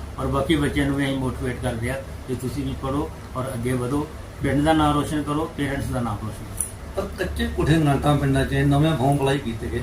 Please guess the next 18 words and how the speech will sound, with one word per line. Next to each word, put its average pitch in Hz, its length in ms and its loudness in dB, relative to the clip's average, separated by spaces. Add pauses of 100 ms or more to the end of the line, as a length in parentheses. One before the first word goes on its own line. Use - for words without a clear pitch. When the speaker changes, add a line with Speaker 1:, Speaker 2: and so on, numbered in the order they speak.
Speaker 2:
ਆਪ 143 260 8
ਜੀ 170 60 -2
ਦੇ 180 120 6
ਪਿੰਡ 151 240 -2
ਵਿੱਚ 151 220 -2
ਕਿੰਨੇ 151 360 -2
ਕੱਚੇ 139 280 -6
ਕੋਠੇ 131 160 0
ਗ੍ਰਾਂਟ, 131 220 0
ਕਿੰਨੇ 151 220 0
ਨਵੇਂ 156 200 6
ਫਾਰਮ 131 120 4
ਅਪਲਾਈ 120 220 0
ਕੀਤੇ? 135 160 -6
Speaker 1:
ਹਾਂ, 113 160 0 (360)
ਸਰ, 170 180 2
ਮੈਂ 160 560 6 (1160)
ਇਹ 151 520 4